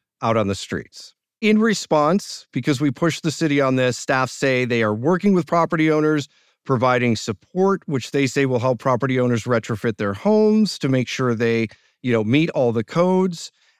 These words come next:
Uh, and they're willing to help in terms of,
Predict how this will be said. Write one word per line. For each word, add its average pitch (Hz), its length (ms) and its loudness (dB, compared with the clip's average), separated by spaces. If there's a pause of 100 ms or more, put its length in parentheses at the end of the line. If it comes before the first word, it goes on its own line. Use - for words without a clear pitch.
(100)
Uh, 139 200 0
and 156 160 0
they're 156 120 2
willing 196 400 2
to 151 180 0 (200)
help 160 500 0 (120)
in 151 160 2
terms 185 440 0
of, 143 340 0